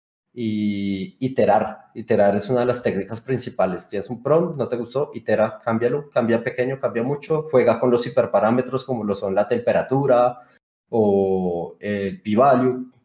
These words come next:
Hay muchas cosas que se ven en ese curso. Lo dicto yo, es uno de los cursos que más ha gustado. De hecho, he dictado muchos cursos en Platzi, muchos muy técnicos que me han costado mucho.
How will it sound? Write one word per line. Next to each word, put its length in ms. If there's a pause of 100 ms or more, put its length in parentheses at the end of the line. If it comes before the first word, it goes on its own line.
(220)
Hay 160
muchas 360
cosas 260
que 220
se 120
ven 200
en 100
ese 240
curso. 460 (440)
Lo 140
dicto 320
yo, 260
es 140
uno 80
de 80
los 160
cursos 320
que 140
más 260
ha 60
gustado. 760 (640)
De 80
hecho, 260 (300)
he 220
dictado 320
muchos 280
cursos 300
en 160
Platzi, 460 (100)
muchos 480
muy 320
técnicos 540
que 100
me 80
han 120
costado 500
mucho. 360